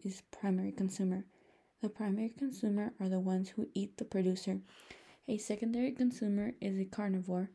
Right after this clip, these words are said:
which are the animals that like to eat meat. A secondary consumer eats the primary consumer. We also have tertiary consumers, which is where carnivores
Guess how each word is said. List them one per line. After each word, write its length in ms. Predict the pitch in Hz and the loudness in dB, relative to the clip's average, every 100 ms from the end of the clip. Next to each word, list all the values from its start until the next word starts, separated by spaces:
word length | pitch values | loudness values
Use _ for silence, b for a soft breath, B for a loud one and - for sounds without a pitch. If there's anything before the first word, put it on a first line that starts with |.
| B B B _ | B B B _
which 240 | 214 208 | -4 -2
are 80 | 208 | 0
the 180 | 202 - | 0 0
animals 400 | 190 190 202 196 | 0 0 0 -2
that 160 | 196 | -4
like 200 | 196 190 | -2 -4
to 240 | 185 - - - | -2 -2 -4 -4
eat 240 | 190 185 | -2 0
meat. 260 | 226 220 - _ _ b b b b - | 2 2 0 _ _ b b b b -2
A 140 | 202 | -2
secondary 1080 | 208 220 214 247 240 240 - _ - 233 240 240 | -2 -4 2 4 4 0 -16 _ -2 2 2 2
consumer 480 | 254 247 220 208 - | -2 0 0 2 0
eats 160 | 190 190 | -2 -2
the 120 | 214 | -4
primary 420 | - 214 202 190 | -2 0 2 2
consumer. 580 | 190 190 - 190 175 180 B B B B B B B B B - | 0 -4 -2 -2 -2 -4 B B B B B B B B B -2
We 200 | - 214 - | 2 2 2
also 300 | 208 208 247 247 | -4 -2 -4 -2
have 340 | 214 208 214 220 - _ _ _ _ - _ | 0 2 0 -2 -12 _ _ _ _ -20 _
tertiary 840 | - 240 220 - 208 202 190 196 202 | -4 0 0 2 2 2 2 2 0
consumers, 640 | 220 220 196 185 190 190 - | -4 0 2 2 2 -2 -2
which 280 | 196 190 - | -2 -2 -2
is 220 | 202 190 | -2 0
where 160 | 196 190 | 0 -2
carnivores 1160 | - 208 196 196 202 220 208 208 214 233 - | -2 -2 0 0 -2 -2 0 2 2 0 -4